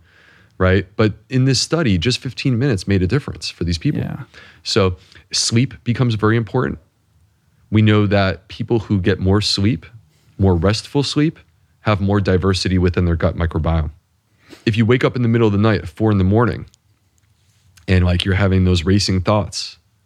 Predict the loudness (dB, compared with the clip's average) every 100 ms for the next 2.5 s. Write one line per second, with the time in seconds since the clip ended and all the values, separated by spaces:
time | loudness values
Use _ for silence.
0 | _ _ _ _ _ _ _ _ _ -2
1 | 0 0 -2 -2 0 0 0 0 0 -2
2 | -2 0 0 -2